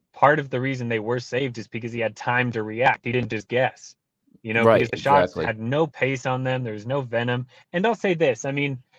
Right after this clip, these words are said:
Speaker 1: you know, the Swiss did very well to get it to a P K, but
Speaker 2: Mm-hmm.
Speaker 1: one of the ways in which a red card affects a game is
Speaker 2: Oh,
Speaker 1: not
Speaker 2: yeah.
Speaker 1: just the fact that you have an extra player, but the fact that the Swiss were down a player, which means
Speaker 2: Mm-hmm.
Speaker 1: that they're defending for their lives. And because there's extra time,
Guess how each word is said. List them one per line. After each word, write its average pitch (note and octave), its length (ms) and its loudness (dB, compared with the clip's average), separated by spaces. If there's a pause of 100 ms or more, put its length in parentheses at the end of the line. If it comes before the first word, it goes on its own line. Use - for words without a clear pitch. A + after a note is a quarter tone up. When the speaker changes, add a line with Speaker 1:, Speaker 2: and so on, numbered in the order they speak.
(260)
Speaker 1:
you C#3+ 120 -2
know, B2+ 240 6 (120)
the D3 140 -4
Swiss F#3+ 320 -2
did D#3+ 200 -2
very C#3+ 220 2
well C#3 220 2
to - 120 -10
get A#2+ 220 2
it B2+ 120 -6
to C#3+ 100 -4
a C#3 40 -6
P D3 220 -8
K, D#3+ 220 -2
but D#3+ 420 2 (200)
Speaker 2:
Mm-hmm. G2+ 240 -6 (640)
Speaker 1:
one F#3 240 0
of A#3+ 80 2
the G#3+ 80 0
ways F#3 320 0
in D3 140 -6
which C#3 420 -4
a C3 100 2
red C3 240 2
card C3+ 360 2
affects C3+ 380 -4
a B2 60 -4
game B2 640 -6
is B2+ 120 -4
Speaker 2:
Oh, E2+ 80 2
Speaker 1:
not F#3+ 140 0
Speaker 2:
yeah. - 60 -8
Speaker 1:
just - 140 -12
the C3 80 -10
fact B2+ 300 -2
that B2 160 -4
you A#2 140 -2
have B2+ 160 2
an B2 80 -8
extra A#2 280 -12
player, C3 380 2
but A#2+ 180 -6
the C#3 80 -14
fact D#3+ 360 0
that D3 140 -10
the - 60 -14
Swiss D#3+ 380 -8
were B2 100 -2
down C3+ 380 -2
a B2+ 40 -4
player, A2 340 -2
which A#2 200 -10
means C3+ 220 0
Speaker 2:
Mm-hmm. A2+ 120 -4
Speaker 1:
that G#2+ 100 -4
they're E3+ 100 -2
defending D#3+ 560 -4
for D3 160 -6
their C3+ 160 0
lives. A#2+ 500 0
And A#2+ 200 -8
because D3 320 -6
there's C#3 200 -6
extra C3 320 -6
time, C#3+ 440 -4